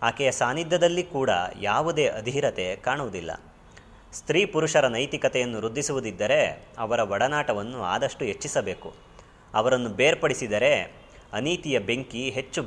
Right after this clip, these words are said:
ಭುಗಿಲೇಳುತ್ತದೆ ಅನ್ನುವುದನ್ನು ಎಲ್ಲರೂ ನೆನಪಿಡಿ. ಈ ದೃಷ್ಟಿಯಿಂದ ನೋಡಿದಾಗ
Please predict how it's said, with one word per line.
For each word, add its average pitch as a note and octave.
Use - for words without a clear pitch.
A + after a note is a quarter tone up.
ಭುಗಿಲೇಳುತ್ತದೆ A#2+
ಅನ್ನುವುದನ್ನು B2+
ಎಲ್ಲರೂ A#2+
ನೆನಪಿಡಿ. G#2+
ಈ C3+
ದೃಷ್ಟಿಯಿಂದ F3+
ನೋಡಿದಾಗ C#3+